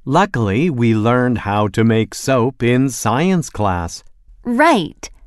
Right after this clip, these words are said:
Speaker 2: I still have the handout about it.
Speaker 1: Great.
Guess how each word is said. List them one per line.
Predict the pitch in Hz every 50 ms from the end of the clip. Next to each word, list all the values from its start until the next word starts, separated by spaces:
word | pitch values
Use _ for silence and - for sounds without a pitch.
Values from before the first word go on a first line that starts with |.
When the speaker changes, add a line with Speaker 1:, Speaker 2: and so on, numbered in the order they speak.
| _ - - _ _ -
Speaker 2:
I | 220 226 233
still | - - - - - - 302 320 359
have | 339 285 240 214 208 214 208 202
the | 233 233
handout | 214 208 220 202 196 208 226 233 226 226 190 175 160 156 165
about | 165 160 - 170 156 147 143 143
it. | - - - - - - - - - _ _ _ _ _ - - - 160
Speaker 1:
Great. | 117 120 147 185 214 202 135 92 90 - -